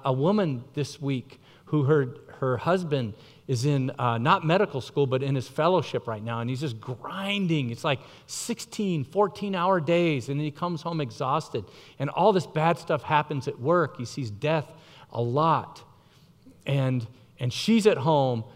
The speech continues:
way far from her family. They're down in Texas. Her f-, no family there. She got three kids at home, and, like, they're just struggling, and she's like, "Man, I just feel empty and drained, and, like, I, I just need somebody to help me. Like, is there something you can tell me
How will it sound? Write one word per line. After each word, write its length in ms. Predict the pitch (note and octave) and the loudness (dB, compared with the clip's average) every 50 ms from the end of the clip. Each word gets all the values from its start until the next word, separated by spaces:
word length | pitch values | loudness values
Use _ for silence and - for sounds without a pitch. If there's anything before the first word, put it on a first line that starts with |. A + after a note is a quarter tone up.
| - - _ _ _ | -20 -20 _ _ _
way 380 | - A2+ A#2+ C3+ F3+ G#3+ A3 A3+ | -6 -4 2 6 8 8 8 8
far 260 | A3 A3 F#3+ E3 D#3 | 8 8 8 8 8
from 160 | - - D3 C#3 | 6 4 0 -2
her 80 | B2+ | -2
family. 420 | A#2 - D3+ C#3 C#3 C#3+ C#3+ C#3 C3+ | -2 -2 -2 0 0 0 0 -2 -2
They're 140 | B2 C3 A#2+ | -2 -2 -2
down 260 | C#3 D#3 D#3+ D#3+ D#3 | 0 0 0 0 0
in 120 | D3+ C#3+ | -2 -4
Texas. 580 | - - C#3+ C3+ B2 - - D3 C3 B2+ - - | -2 -2 -2 -2 -2 -4 -4 -4 -4 -4 -4 -4
Her 80 | - | -6
f-, 160 | A2 - - - | -6 -6 -8 -8
no 300 | C3 C3 C3+ E3+ G#3 G#3+ | -4 0 4 4 4 4
family 480 | G#3 - F3+ E3 D#3+ D#3 D3+ C#3+ C3+ | 4 2 0 0 0 0 0 -2 0
there. 200 | A#2 C3+ C3+ C3+ | 0 0 0 0
She 140 | B2+ - C3 | -2 -4 -6
got 220 | B2+ B2+ A2 - | -6 -6 -6 -6
three 240 | - D#3 F3 G3+ G#3 | -6 -4 -2 -2 -2
kids 320 | E3 - - E3 D3+ C3+ C3 | -2 -2 -2 -2 -2 -2 -4
at 100 | A2+ - | -8 -8
home, 440 | - - B2 B2 B2 A#2+ A#2 A#2+ - - - - - - - - _ | -8 -8 -6 -6 -4 -6 -6 -8 -10 -14 -20 -20 -20 -20 -20 -18 _
and, 200 | - B2+ B2+ B2+ | -6 -4 -2 0
like, 260 | B2+ B2+ B2+ A#2+ - | 0 0 0 -2 -2
they're 120 | - E3+ F3+ | -4 -4 -2
just 260 | - A#3 G3+ - - | -2 -2 -4 -4 -8
struggling, 720 | - - - F3+ F3 F#3+ A#3 A#3+ B3+ A#3 G3 D#3 B2+ A2+ | -12 -14 -8 -6 -4 -4 -2 -2 -2 -2 -2 -2 -2 -4
and 80 | A2+ A2+ | -6 -8
she's 180 | - D#3 C3 - | -10 -12 -10 -8
like, 180 | D3 D3 C#3 D3 | -8 -8 -8 -8
"Man, 260 | F3 G3 A3 G#3+ F3+ | -8 -6 -6 -4 -4
I 80 | D#3 | -6
just 220 | D3 - F#3 - - | -6 -6 -8 -10 -8
feel 200 | - E3+ C#3+ - - | -6 -6 -6 -6 -6
empty 380 | - E3 F#3+ G3 F3 - C#3+ B2 | -8 -6 -6 -6 -4 -6 -6 -6
and 140 | A2 G#2 G2 | -6 -6 -8
drained, 520 | - C3+ D3 E3 F#3 F3+ F3+ E3+ D3+ A2 | -10 -12 -10 -8 -6 -6 -4 -4 -4 -6
and, 120 | G#2 F2 - - - - - - - - - | -8 -12 -14 -18 -20 -20 -20 -20 -20 -16 -10
like, 160 | - A#2+ - - | -10 -10 -8 -6
I, 120 | - C#3+ C#3+ D#3+ F3+ - | -8 -8 -6 -8 -10 -6
I 80 | - D#3 | -6 -6
just 260 | D#3+ - F#3 - - | -4 -4 -6 -6 -4
need 240 | F3 E3+ F3+ D#3+ - | -4 -2 -2 -4 -6
somebody 460 | - - F3+ E3+ E3+ F3 E3+ D#3+ D3+ | -8 -8 -6 -4 -4 -2 -2 -2 -4
to 80 | B2+ | -4
help 380 | A2+ - - - - F#3 F#3+ F3+ | -6 -8 -8 -6 -4 -4 -4 -4
me. 100 | D3+ B2 | -6 -6
Like, 240 | A2 A#2+ A2+ G#2 B2 | -6 -6 -6 -6 -8
is 100 | B2+ - | -10 -8
there 120 | C#3+ C3 | -8 -8
something 500 | A2 - - E3 E3+ F#3+ - F#3+ F3+ E3+ | -10 -10 -14 -12 -12 -10 -10 -8 -6 -6
you 80 | D#3+ D3+ | -6 -6
can 160 | - D3 C3 | -6 -8 -8
tell 220 | - - D#3 D#3 | -6 -6 -4 -4
me 180 | D#3+ D3+ B2 G2+ | -2 -4 -4 -6